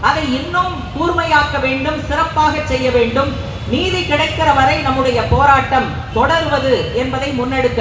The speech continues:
வேண்டும். ஆனால் மறுபக்கம் பெண் என்றால் இப்படி செய்யலாம் என்கிற ஒரு லைசன்ஸ், ஒரு அங்கீகாரம் சமூகத்திற்கு வழங்கப்பட்டிருக்கிறதே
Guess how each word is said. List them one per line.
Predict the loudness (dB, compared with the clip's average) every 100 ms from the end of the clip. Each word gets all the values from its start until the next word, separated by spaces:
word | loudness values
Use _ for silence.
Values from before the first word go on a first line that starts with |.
| -2
வேண்டும். | -2 -4 -8 -10 -10 -8 -8 -6 0
ஆனால் | 4 4 4 2 2
மறுபக்கம் | 2 2 0 2 2 2 0 -8 -10 -10 -8 -8 -6 0
பெண் | 0 0 0
என்றால் | 0 2 4 4 0 -6 -8 -8 -8 -6 -2
இப்படி | 0 2 0 -2 0
செய்யலாம் | -2 0 0 6 6 4 0 -6 -8 -4 -2
என்கிற | -2 -4 -2 0 2 2 0
ஒரு | 0 -2 0
லைசன்ஸ், | 2 0 0 -4 -4 -6 -6 -6 -6 -6 -6 -6 -6 -6 -6 -4 2
ஒரு | 4 4 2
அங்கீகாரம் | 2 2 2 4 4 4 0 -4 -6 -8 -8 -8 -8 -8 -8 -8 -6 2
சமூகத்திற்கு | 4 4 4 4 2 -2 -4 -2 -2 2
வழங்கப்பட்டிருக்கிறதே | 4 2 0 -2 0 -2 0 0 0 -2 0 0 0